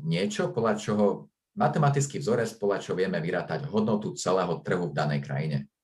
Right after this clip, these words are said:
Najznámejší index je S and P päťsto amerických akcií, ale veľmi známy je aj M S C I World, Svetový index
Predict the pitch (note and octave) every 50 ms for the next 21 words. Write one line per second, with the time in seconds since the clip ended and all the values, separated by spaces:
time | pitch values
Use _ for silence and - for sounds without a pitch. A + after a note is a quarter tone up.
0 | _ _ _ _ _ - G#2+ A#2 B2 A#2 B2+ A#2 A#2 A2+ G#2+ - - - - A2+
1 | G#2+ G2+ G2 E2+ D#2+ E2 - - G#2 G#2 - G#2 - - - - - B2+ C#3 -
2 | - - C#3+ C3+ C3+ - D3+ D#3+ F3+ G3 G#3 G#3 - - - C3 C3 B2+ - -
3 | - C#3 C3+ C#3 D3+ D#3+ - - _ _ _ _ _ _ - - C3+ D#3 D3+ D3
4 | C#3+ C3 A#2+ B2 B2 A#2+ G#2+ F2 F#2 G2+ G2+ G#2 G2+ G2 F2+ F2 - - A2+ A2+
5 | A2 G#2 G#2 - - - C#2+ C#2 G2+ B2 B2+ B2 A#2+ - - - - A2+ A#2 A#2
6 | - G#2+ G#2 G#2 - - E2+ E2+ E2+ D#2+ - -